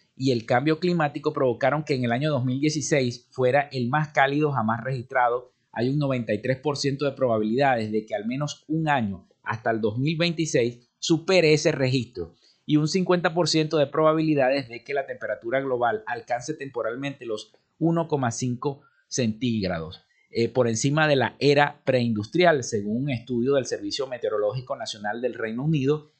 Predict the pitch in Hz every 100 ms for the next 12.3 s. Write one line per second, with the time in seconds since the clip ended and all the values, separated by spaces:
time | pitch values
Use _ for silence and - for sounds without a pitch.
0 | _ 180 180 175 170 147 147 147 139 160
1 | 151 127 156 156 - 135 131 147 - 139
2 | 139 151 151 147 147 143 110 117 123 131
3 | 127 - 113 131 - 110 107 123 123 110
4 | 104 98 - 101 113 110 101 98 104 104
5 | - 143 143 101 - _ _ _ _ _
6 | _ 143 143 131 147 139 170 170 143 143
7 | 165 175 165 170 139 156 - _ _ _
8 | 131 127 123 - 131 - 151 151 127 131
9 | 131 151 135 127 147 135 143 143 165 151
10 | 135 160 - _ _ 117 117 127 135 139
11 | 196 196 151 156 156 165 156 135 117 113
12 | 117 139